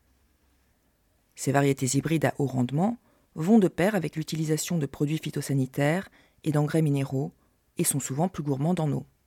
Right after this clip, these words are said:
La deuxième révolution verte va introduire les biotechnologies dans l'agriculture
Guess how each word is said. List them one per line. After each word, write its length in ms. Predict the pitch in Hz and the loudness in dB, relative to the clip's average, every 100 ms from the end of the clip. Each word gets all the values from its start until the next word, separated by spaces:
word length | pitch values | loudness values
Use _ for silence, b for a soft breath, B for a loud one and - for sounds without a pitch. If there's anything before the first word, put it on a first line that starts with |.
| _ _ _ _ _ _ _ _ _ _ _ _ _ _ _ _ _ _ _ _ _ _ - _ _ _ _ _ _ - - _ _ _ - | _ _ _ _ _ _ _ _ _ _ _ _ _ _ _ _ _ _ _ _ _ _ -20 _ _ _ _ _ _ -20 -20 _ _ _ -6
La 140 | 151 147 | 2 4
deuxième 460 | 151 214 202 208 | 6 6 8 4
révolution 520 | 165 147 139 131 131 127 | 4 0 0 0 0 0
verte 480 | 165 233 - - _ - | 0 -2 -6 -20 _ 0
va 120 | 170 | 2
introduire 520 | 160 - 156 202 247 | 2 0 0 2 4
les 100 | 156 | 2
biotechnologies 840 | 147 226 233 - 170 147 143 175 | 2 2 2 0 0 0 -2 -2
dans 120 | 202 147 | 0 0
l'agriculture 840 | 143 147 - 135 - 139 170 - | -2 -4 -8 -8 -2 0 0 -6